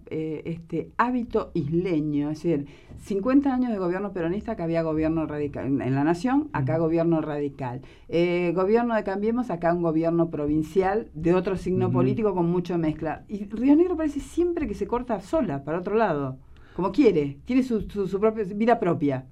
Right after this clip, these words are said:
Speaker 2: Sí, eh, yo antes de, de contestarte esto, te decía, eh, hay una, una cuestión que no hace a la sana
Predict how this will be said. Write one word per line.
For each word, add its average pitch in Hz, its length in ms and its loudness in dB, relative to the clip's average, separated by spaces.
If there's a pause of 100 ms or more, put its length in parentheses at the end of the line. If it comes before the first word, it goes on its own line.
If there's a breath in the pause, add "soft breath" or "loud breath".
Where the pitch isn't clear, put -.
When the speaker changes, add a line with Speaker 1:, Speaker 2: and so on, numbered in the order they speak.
(520)
Speaker 2:
Sí, 151 480 -2
eh, 123 220 2 (500)
yo 190 200 2 (580)
antes 160 320 -4
de, 139 180 2
de 113 160 0
contestarte 120 540 -6
esto, 147 340 -2 (140)
te 110 80 -2
decía, 113 680 0 (480)
eh, 101 640 0 (800 soft breath)
hay 156 160 0
una, 156 260 0
una 151 240 0
cuestión 113 680 0 (280)
que 131 100 -2
no 151 440 0
hace 123 400 0
a 98 60 0
la 95 120 0
sana 92 800 -2